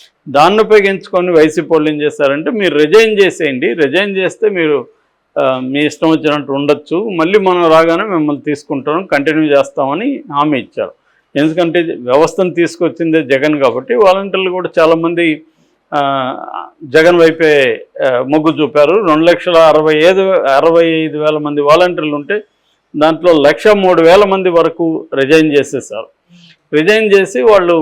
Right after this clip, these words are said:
వాళ్ళు ఎంతమంది పనిచేశారు వైసీపీకి అనుకూలంగానే తెలియదు, కానీ, ఆ, కొంతవరకు అయితే పనిచేశారు.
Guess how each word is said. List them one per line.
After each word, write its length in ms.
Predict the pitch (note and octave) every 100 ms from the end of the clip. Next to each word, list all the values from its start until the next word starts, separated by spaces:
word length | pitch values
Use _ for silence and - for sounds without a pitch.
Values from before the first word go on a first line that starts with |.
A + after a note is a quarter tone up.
| C#3+
వాళ్ళు 400 | A#2+ C#3 D#3+ E3
ఎంతమంది 460 | C#3 C#3 D#3+ E3+ E3+
పనిచేశారు 880 | E3 D#3 D#3 D3+ D#3+ D3+ D#3 D#3 D3
వైసీపీకి 480 | D3 D3 C#3+ D3+
అనుకూలంగానే 580 | D3 C#3+ C#3+ D3 C#3+ C#3+
తెలియదు, 420 | A#2+ C#3 C#3+ D3+
కానీ, 420 | D3 D3 G#3+ A#3 - _ _ _ _ -
ఆ, 60 | F3+
కొంతవరకు 580 | E3+ F3 E3 F#3+ G3+
అయితే 180 | A3 G#3+
పనిచేశారు. 680 | F3+ E3+ F3+ F#3 - C3 F#2